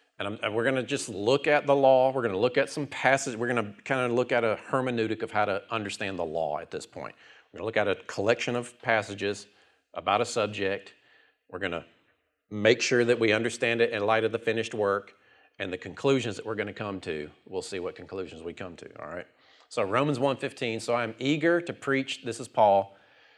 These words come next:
"I'm eager to preach the gospel to you who are also in Rome, for I am not ashamed of the gospel. For it is the power of God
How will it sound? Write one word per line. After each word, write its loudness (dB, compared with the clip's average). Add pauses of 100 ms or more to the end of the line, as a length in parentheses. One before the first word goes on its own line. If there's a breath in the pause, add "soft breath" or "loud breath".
(380 soft breath)
"I'm -4
eager 4
to 2
preach 2
the 2
gospel 4
to -8
you -2
who -2
are 0
also 2
in -8
Rome, -6 (240)
for 0
I 0
am -8
not 0
ashamed -4 (160)
of -6
the -6
gospel. -12 (1120)
For -2
it -2
is 0
the -6
power 0
of 2
God 0